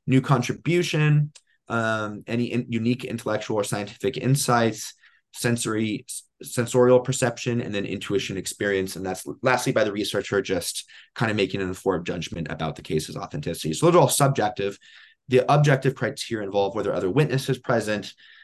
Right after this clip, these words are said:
um, paranormality, like witnesses,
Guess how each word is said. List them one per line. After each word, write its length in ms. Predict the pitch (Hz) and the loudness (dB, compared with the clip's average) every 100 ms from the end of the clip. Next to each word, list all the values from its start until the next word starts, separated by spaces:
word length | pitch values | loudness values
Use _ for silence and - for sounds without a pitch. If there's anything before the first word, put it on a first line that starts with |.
| _ | _
um, 580 | - 107 107 104 95 90 - - _ - | 0 2 4 2 0 -4 -10 -20 _ 0
paranormality, 800 | 120 120 113 107 123 123 117 113 | 2 4 4 4 6 6 6 4
like 200 | 95 85 - | 0 -2 -4
witnesses, 580 | 110 110 - 101 95 | -6 -4 0 0 0